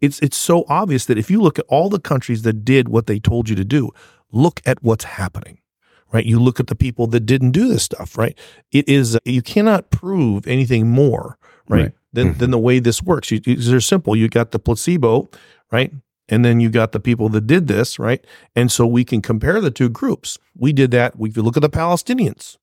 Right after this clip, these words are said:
Speaker 1: versus Israel, <laughs> you look at the Amish versus America. You know,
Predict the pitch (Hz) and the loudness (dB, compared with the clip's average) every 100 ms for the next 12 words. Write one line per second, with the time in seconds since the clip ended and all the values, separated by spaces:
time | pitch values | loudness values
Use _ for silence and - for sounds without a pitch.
0 | _ 95 - 120 180 214 - _ - - | _ -2 0 0 0 -2 -8 _ -20 -20
1 | - - - - 110 104 - - - - | -4 -4 -4 -2 -2 -2 -2 -4 -4 -2
2 | 139 147 233 - - - - - - 123 | 0 2 0 0 -4 -8 -20 -6 0 2
3 | 127 131 156 226 123 - - - - - | 2 2 2 2 -2 -6 -16 -18 -20 -20
4 | _ 113 113 113 | _ 0 2 2